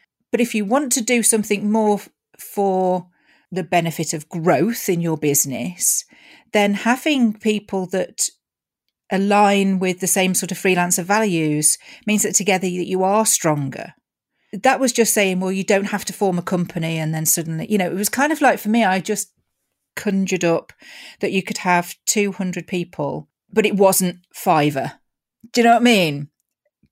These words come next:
'Cause it could have really, really gone down that route and, and I'd have been like, "Ugh," disappointed. So I was really, really chuffed because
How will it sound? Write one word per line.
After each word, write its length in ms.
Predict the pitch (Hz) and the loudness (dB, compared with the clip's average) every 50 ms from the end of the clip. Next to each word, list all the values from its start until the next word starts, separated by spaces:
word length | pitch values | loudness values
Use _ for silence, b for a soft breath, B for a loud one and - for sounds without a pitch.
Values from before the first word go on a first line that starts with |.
| _ - | _ 2
'Cause 140 | 285 262 | 4 4
it 160 | 277 247 226 - | 4 2 0 0
could 220 | - 262 277 240 | 2 4 4 4
have 160 | 277 240 226 | 4 2 2
really, 720 | 220 226 247 247 247 240 240 220 220 214 208 220 - - _ _ _ _ | 2 4 4 6 6 6 6 4 4 2 0 -2 -6 -12 _ _ _ _
really 400 | - 190 202 220 208 202 185 185 | -6 0 2 2 4 2 2 0
gone 260 | 160 196 180 185 180 | 0 0 0 0 2
down 280 | 180 190 180 180 175 175 | 2 2 2 2 0 0
that 180 | 175 170 - - | -2 -4 -4 0
route 640 | 190 226 226 170 147 143 147 151 - - - - - _ - | 2 4 4 4 2 0 -4 -6 -6 -4 -6 -6 -6 _ -2
and, 400 | - 180 175 170 170 170 175 - - | 0 0 0 0 0 -2 -4 -4 -6
and 120 | 185 175 | -4 -2
I'd 100 | 175 175 | -2 -2
have 100 | 175 160 | -2 -2
been 200 | 170 175 165 165 | -2 -4 -4 -2
like, 320 | 165 160 156 - - - - - _ _ _ - | -2 -4 -4 -6 -6 -12 -18 -20 _ _ _ -10
"Ugh," 240 | 196 180 170 147 - - _ _ | -8 -8 -8 -10 -12 -16 _ _
disappointed. 880 | - 185 160 - 160 - - 185 185 190 190 - - - - 120 240 202 | -6 -4 -4 -4 -4 -4 -4 -4 -4 -4 -4 -6 -6 -6 -8 -10 -6 -4
So 200 | - - 202 208 | -2 0 0 0
I 80 | 214 214 | 2 2
was 160 | 214 - 196 | 2 2 0
really, 420 | 202 208 233 240 233 233 214 220 | 0 0 0 2 2 2 0 0
really 400 | 202 208 208 202 185 185 175 - _ _ _ - | -2 0 -2 -2 -2 -4 -8 -10 _ _ _ -6
chuffed 720 | - - - 233 220 190 - - - - - - - - - | -4 -2 0 0 0 0 -2 -6 -12 -14 -12 -12 -12 -8 -8
because 600 | 190 190 - - 190 185 185 180 175 - - | -8 -8 -6 -6 -4 -2 -2 0 0 0 0